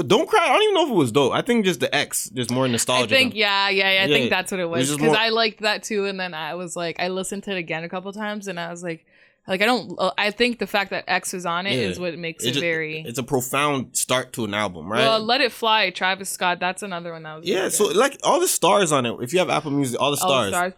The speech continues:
Speaker 2: No, mind you, the, actually, I actually liked the one with Nicki Minaj.
Speaker 1: To be honest, I don't know. That was, I wasn't feeling that.
Speaker 2: I actually liked that one.
Speaker 1: So, all right. So, All the Stars, good. And then Mona Lisa, that was another, oh, wow.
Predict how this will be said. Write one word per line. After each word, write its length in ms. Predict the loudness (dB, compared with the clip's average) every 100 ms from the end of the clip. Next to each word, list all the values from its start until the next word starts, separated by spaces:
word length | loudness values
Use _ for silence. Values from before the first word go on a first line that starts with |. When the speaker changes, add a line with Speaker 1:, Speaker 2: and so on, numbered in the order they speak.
| -2
Speaker 2:
No, 260 | 2 4 2
mind 360 | 2 0 2
you, 300 | 2 2 2 -6 -10
the, 220 | 0 2 2
actually, 380 | 0 0 0 2 2 0
I 100 | 0
actually 440 | 0 -2 -4 -4
liked 400 | 0 2 0 -2
the 60 | -4
one 180 | -4 -4
with 100 | -6
Nicki 200 | -8 -10
Minaj. 560 | -10 -6 -6 -8 -12 -18 _ _ _ _ _ _ _
Speaker 1:
To 80 | -10
be 100 | -4
honest, 220 | -2 -2
I 60 | -4
don't 160 | -4 -2
know. 120 | -2
That 160 | 0 -2
was, 120 | -4
I 120 | -4
wasn't 280 | -2 -2 -4
feeling 240 | -4 -6 -6
that. 160 | -12 _ -6
Speaker 2:
I 80 |
actually 320 | -4 -4 -6 -6
liked 280 | -6 -6
that 160 | -10 -10
one. 240 | -12 -18 -20 _ _ _ _ _
Speaker 1:
So, 300 | 0 4 4
all 100 | 4
right. 180 | 2 2 -4 -10
So, 300 | -2 2 2
All 200 | 2 4
the 80 |
Stars, 400 | 4 4 4 2 -2 _ _ _
good. 320 | 2 2 2 -4 _ _ _
And 180 | -2 2
then 160 | 2 4
Mona 240 | 2 2
Lisa, 560 | 2 0 4 4 4 -2 _ _ _
that 80 | -2
was 120 | 0
another, 280 | 2 2 2
oh, 200 | 4 4
wow. 340 | 4 4 4